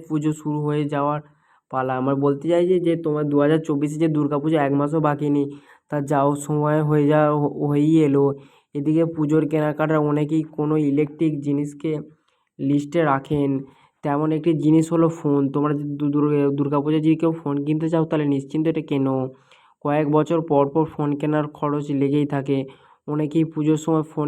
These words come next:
কিনতে পছন্দ করেন, তাহলে এই ফোনটা নিতে পারো। তবে এবারে দুর্গাপুজোর যদি আপনার প্ল্যান থাকে কোনো, কোনো কোন কেনার, তাহলে নজর রাখতে পারেন Jio ফোন প্রাইম।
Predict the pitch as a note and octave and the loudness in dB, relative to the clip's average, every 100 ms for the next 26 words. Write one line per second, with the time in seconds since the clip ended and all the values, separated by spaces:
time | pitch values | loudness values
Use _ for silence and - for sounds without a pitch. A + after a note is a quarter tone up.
0 | C#3+ D3+ D3+ D#3 D3 C#3 D3 C#3+ C#3 C#3 | -2 0 0 0 0 -2 -2 -2 0 0
1 | C3 C3+ C3+ C#3+ D3+ D3 D3 C#3+ C#3 C#3 | 2 0 0 -2 0 -2 -2 -2 0 0
2 | C3+ C#3 C3+ B2+ B2+ C3 B2+ _ _ _ | 2 0 0 0 0 -4 -8 _ _ _
3 | _ _ D#3 D3+ E3 D#3 D#3 E3 D3+ D3+ | _ _ -4 0 2 2 2 2 2 2
4 | D3+ D3 D#3+ D3+ D3+ D3 D3+ C#3+ D3+ D3 | 4 4 4 2 0 2 2 4 2 0
5 | C#3+ C#3 C#3+ C#3+ D3+ D3+ D3+ D3 D3+ D3 | 0 0 0 0 -2 -2 -2 -2 -2 -4
6 | D3 _ _ _ _ D3 D3+ D#3 D3+ D#3 | -10 _ _ _ _ -4 0 0 0 0
7 | D#3 D3+ D3+ D#3 D3 D3+ D3+ C#3+ - - | 0 -2 -4 0 2 2 2 0 -6 -18
8 | _ C#3+ D3 D3+ D3 C3+ C3+ D3+ D3 C#3+ | _ -6 -4 -4 -4 -2 2 4 4 2
9 | C#3 D#3+ D3 C#3+ C#3+ C#3 C#3+ - _ _ | 0 -2 0 0 0 -2 -4 -12 _ _
10 | C#3 C3+ D3 C#3+ D3 D3+ C#3+ C#3+ B2+ B2+ | -6 2 2 2 2 2 2 -2 -2 0
11 | B2 B2 | 0 -2